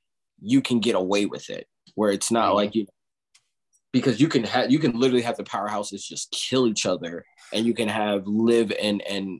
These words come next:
Speaker 1: Nikki just doing crazy spots. And then you can kinda just have,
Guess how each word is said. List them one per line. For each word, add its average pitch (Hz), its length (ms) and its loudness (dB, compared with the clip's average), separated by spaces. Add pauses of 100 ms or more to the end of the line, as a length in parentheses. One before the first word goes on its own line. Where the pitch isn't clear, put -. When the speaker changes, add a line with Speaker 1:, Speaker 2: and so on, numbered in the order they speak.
(120)
Speaker 1:
Nikki 110 340 0
just 101 220 -2
doing 90 300 -2
crazy 95 360 -2
spots. - 640 -6 (1400)
And 117 160 2
then 110 80 2
you 107 120 0
can 101 180 -6
kinda 104 340 -2
just 95 200 -10
have, 90 320 -4